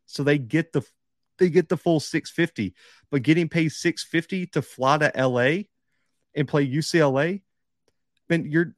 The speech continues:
losing all the money on travel and hotels and, and things like that. So he was saying,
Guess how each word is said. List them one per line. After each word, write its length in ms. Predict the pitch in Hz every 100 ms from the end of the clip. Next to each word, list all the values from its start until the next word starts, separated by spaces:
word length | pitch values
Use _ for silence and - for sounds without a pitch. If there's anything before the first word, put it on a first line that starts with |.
| -
losing 420 | 135 170 185 175
all 140 | 170
the 80 | 160
money 380 | 160 170 170 170
on 180 | 151 131
travel 800 | - 131 135 156 165 165 160 123
and 320 | 127 113 107 _ _
hotels 880 | - 156 - 156 160 160 165 160 -
and, 120 | 147 - _ _
and 140 | - 127
things 220 | 156 151
like 220 | 123 110
that. 300 | 139 170 -
So 140 | - 127
he 140 | 165
was 160 | 156 -
saying, 420 | 156 147 131